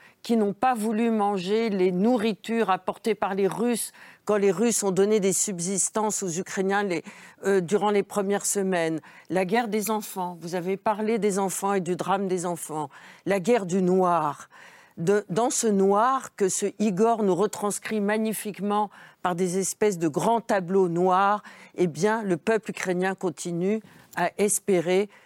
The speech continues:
continue à croire, continue à penser qu'ils vont gagner la guerre.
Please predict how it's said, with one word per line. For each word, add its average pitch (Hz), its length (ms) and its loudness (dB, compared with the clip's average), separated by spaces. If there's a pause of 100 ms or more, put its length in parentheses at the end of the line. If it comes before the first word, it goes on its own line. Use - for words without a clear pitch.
(140)
continue 196 480 0
à 180 140 0
croire, 180 500 0
continue 196 460 -2
à 180 100 2
penser 196 680 0
qu'ils 165 180 -4
vont 175 180 0
gagner 170 560 0 (320)
la 156 220 -2
guerre. 143 640 0